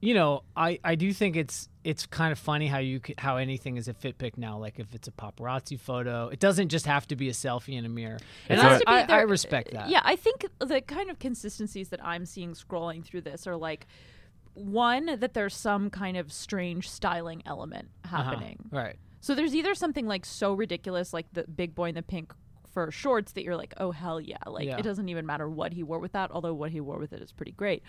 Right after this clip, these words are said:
Speaker 3: Or it's, like, something like, you know, there are some pics of, like, Shia and that sort of thing where he's, like, layering the Patagonia with the hoodie in
Speaker 1: Yeah.
Speaker 3: this way that, like, I think when we all saw that, we were like, "Oh, I wanna try that."
Speaker 1: Yeah.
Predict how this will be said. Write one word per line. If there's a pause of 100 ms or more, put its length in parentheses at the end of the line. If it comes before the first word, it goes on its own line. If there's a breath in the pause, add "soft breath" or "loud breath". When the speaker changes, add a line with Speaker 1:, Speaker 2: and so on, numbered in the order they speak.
(380 soft breath)
Speaker 3:
Or
it's,
like,
something
like, (100)
you
know,
there
are
some
pics
of,
like,
Shia
and
that
sort
of
thing
where
he's,
like,
layering
the
Patagonia
with
the
hoodie
in
Speaker 1:
Yeah.
Speaker 3:
this
way
that,
like,
I
think
when
we
all
saw
that,
we
were
like,
"Oh,
I
wanna
try
that."
Speaker 1:
Yeah.